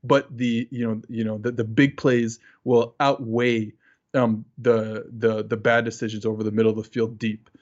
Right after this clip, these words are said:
Twenty twenty Stafford, it's almost like he saw what he did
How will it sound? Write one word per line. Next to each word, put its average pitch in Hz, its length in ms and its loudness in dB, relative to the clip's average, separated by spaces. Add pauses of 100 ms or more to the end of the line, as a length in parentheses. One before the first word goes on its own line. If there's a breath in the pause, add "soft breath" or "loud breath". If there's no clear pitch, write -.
(840 soft breath)
Twenty 226 280 4
twenty 202 240 2
Stafford, 123 580 0
it's 135 160 -6
almost 151 300 -2
like 131 180 -2
he 113 400 -4
saw 147 420 2
what 147 200 0
he 123 140 -8
did 113 680 -4